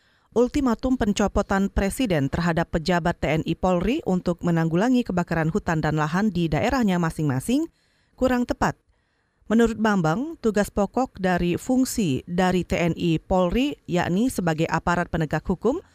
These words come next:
untuk mengejar pelaku karhutla. Bambang Heru juga menyebut pemerintah daerah, provinsi, maupun B P B D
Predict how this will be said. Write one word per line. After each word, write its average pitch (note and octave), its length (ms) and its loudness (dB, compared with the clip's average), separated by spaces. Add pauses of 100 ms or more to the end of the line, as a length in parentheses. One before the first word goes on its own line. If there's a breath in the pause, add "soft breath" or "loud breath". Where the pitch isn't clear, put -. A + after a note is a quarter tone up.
(200 soft breath)
untuk A3+ 320 0
mengejar G3 320 2
pelaku F3 400 0
karhutla. D3 720 -2 (640)
Bambang F#3 240 4
Heru A#3 240 4
juga A3+ 240 0
menyebut A#3 320 2 (160)
pemerintah G3 480 0
daerah, G#3 480 2
provinsi, G3 640 0
maupun E3 480 2
B A3 160 0
P C4+ 80 2
B A3+ 160 2
D F#3+ 320 0